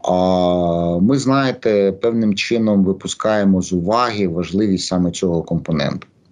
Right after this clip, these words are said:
Але треба усвідомлювати наступне: що обороною ще жодна війна не вигравалася.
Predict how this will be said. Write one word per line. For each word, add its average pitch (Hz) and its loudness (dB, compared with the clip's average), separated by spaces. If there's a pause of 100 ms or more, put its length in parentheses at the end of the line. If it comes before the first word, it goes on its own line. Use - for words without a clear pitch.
(100)
Але - -2
треба 123 0
усвідомлювати 101 0
наступне: - -2
що - -6 (380)
обороною 117 2
ще 98 -2
жодна 104 0
війна 101 2
не 92 2
вигравалася. 85 -2